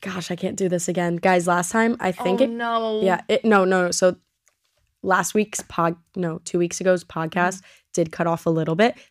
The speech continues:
Speaker 1: Technical difficulties, but we're getting through it. So
Speaker 2: Yep.
Speaker 1: side note, at the end, I, like, said just the completely wrong username for my fitness account. So anyways, my fitness account is at G A B B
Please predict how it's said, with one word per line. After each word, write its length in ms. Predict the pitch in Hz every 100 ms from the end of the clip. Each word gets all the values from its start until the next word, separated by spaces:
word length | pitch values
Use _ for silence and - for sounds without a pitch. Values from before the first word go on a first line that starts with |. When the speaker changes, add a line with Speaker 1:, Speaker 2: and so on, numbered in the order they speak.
| -
Speaker 1:
Technical 360 | 285 269 220
difficulties, 520 | 185 170 - 175 185 185
but 160 | 202
we're 80 | 240
getting 260 | 247 202 175
through 200 | 156 151
it. 160 | 180 - - - _ -
So 280 | - 233
Speaker 2:
Yep. 80 | 226
Speaker 1:
side 300 | - 214 214
note, 300 | 208 190 185 - - _ -
at 160 | 202 214
the 100 | 185
end, 260 | 185 214 -
I, 100 | 190
like, 180 | 202 269
said 400 | - 175 180 190 -
just 340 | - 208 - -
the 80 | 185
completely 480 | 190 170 226 277
wrong 380 | 220 175 175 175
username 560 | 180 170 170 160 180 190 -
for 160 | 185
my 180 | 180 165
fitness 300 | 165 175 165
account. 240 | 175 175
So 80 | 254
anyways, 320 | 269 185 175 - _ _ 185
my 60 |
fitness 300 | 196 233 226
account 300 | 208 202 196
is 260 | 185 180 - -
at 200 | 220 - _ _ -
G 260 | - 233 -
A 200 | 190 185
B 240 | 170 170
B 320 | 160 170 170